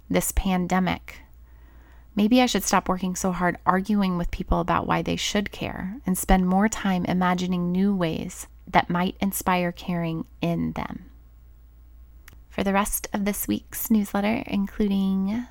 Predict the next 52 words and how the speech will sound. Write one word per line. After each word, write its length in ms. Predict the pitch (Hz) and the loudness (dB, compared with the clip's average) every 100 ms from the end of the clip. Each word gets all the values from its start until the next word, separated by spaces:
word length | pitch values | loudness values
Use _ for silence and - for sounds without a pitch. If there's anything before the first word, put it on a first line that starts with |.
| - - - - | -14 -20 -20 -10
rants 320 | 220 196 - 196 | -6 -6 -4 -6
and 120 | 190 | -4
raves 320 | 185 196 240 | -2 -4 -4
and 160 | 190 185 | -4 -4
stuff 240 | 196 - | -6 -6
worth 240 | - - | -8 -8
sharing, 540 | - - 202 208 277 320 - - - - - - - - - - | -6 -2 0 0 -2 -4 -14 -20 -20 -20 -20 -20 -20 -20 -14 -4
you'll 160 | 202 | -2
have 160 | 190 185 | 0 -4
to 80 | 185 | -4
check 300 | - 185 - | -4 -4 -6
out 280 | 190 - - | -6 -8 -4
the 120 | 226 | 0
written 280 | 208 - 170 | 0 0 -2
version 400 | 160 165 - - - | -2 -2 -2 -2 -2
at 100 | - | -4
sarah 260 | - - | -2 0
by 140 | 190 208 | 0 0
the 100 | 269 | 0
season 500 | 185 185 175 185 190 - | 0 0 0 -2 -4 -6
dot 180 | - | -6
com. 300 | - - - - - - - | -6 -14 -16 -20 -20 -20 0
Thanks 240 | 254 247 | 2 4
for 120 | - 233 | 4 4
listening, 520 | 233 - 220 220 226 | 4 2 0 2 2
and 120 | 220 | 4
as 240 | - 233 | 4 6
always, 360 | - 233 226 233 | 6 6 6 2
if 120 | 233 | 4
you 80 | 233 | 6
know 160 | 226 220 | 6 4
of 100 | 226 | 4
someone 320 | 240 220 226 | 4 6 6
who 120 | 226 | 6
might 200 | 226 208 | 6 4
like 240 | - 208 - | 4 2 2
this 140 | 247 | 0
sort 220 | - 233 | 2 2
of 80 | 233 | 2
thing, 260 | - 247 349 | 2 2 2
I 180 | 285 240 | 2 2
would 260 | 233 240 233 | 4 4 4
love 300 | 233 226 226 | 2 4 4
it 140 | 190 | 2
if 120 | 196 | 0
you 120 | 190 | 0
would 100 | 180 | 0
forward 300 | - 185 - | 0 0 0
it 120 | - - | -2 -2
on 180 | - 196 | -4 -4
to 100 | - | -6
them. 340 | - 214 220 | -4 -4 -4